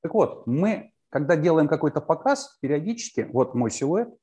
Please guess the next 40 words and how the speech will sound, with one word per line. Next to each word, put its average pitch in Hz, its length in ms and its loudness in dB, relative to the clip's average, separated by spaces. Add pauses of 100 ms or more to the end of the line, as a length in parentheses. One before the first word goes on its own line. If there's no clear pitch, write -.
(840)
начинаем 160 420 0
тыкать 139 240 -4
не 143 80 -2
просто - 280 -4
пальцем, 117 440 0
а 120 80 -2
что-то 151 280 -4
говорить 147 560 -2
человеку, 131 260 -4
втулять. 127 640 -2
Вот 127 180 -6
видно, 226 180 2
я 151 60 0
сейчас - 220 -10
рассекаю 120 720 0
вас. 92 300 -4 (800)
Я 127 200 0
на 135 100 2
другом 135 360 2
континенте, 120 720 -2
но 110 160 -2
ощущение, 147 520 -2
что - 160 -6
рассекаю, 127 640 -2 (220)
точно 113 260 -6
есть. 101 340 -8 (420)
Теперь 151 240 -2
я 151 40 4
немного 147 320 4
сдвигаю 127 520 2
руки, 139 360 -4
опускаю 117 560 -2
чуть - 260 -12
ниже. 110 420 -6 (240)
То 135 60 -4
есть 131 200 -10
работаю 135 400 0
не 139 60 4
вот 135 160 -2
здесь, 240 380 -6